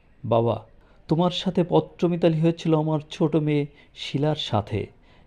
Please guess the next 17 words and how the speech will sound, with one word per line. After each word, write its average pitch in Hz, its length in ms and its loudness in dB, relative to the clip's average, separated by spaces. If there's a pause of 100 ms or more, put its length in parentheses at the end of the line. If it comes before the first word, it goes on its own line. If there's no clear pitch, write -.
কিন্তু 123 260 -2
নীলা 135 320 4
যখন 139 340 -2
ক্যান্সারে 131 500 0
আক্রান্ত, 147 680 0 (380)
তখন 143 380 0 (120)
চুরি 165 300 2
করে 147 240 2
করে 147 320 0 (300)
নীলা 147 340 4
শিলা 185 480 0
নামে 180 200 0
তোমাকে 156 360 -2 (100)
চিঠি 170 320 -4
লিখতে 143 340 0
শুরু 117 260 0
করে। 107 260 0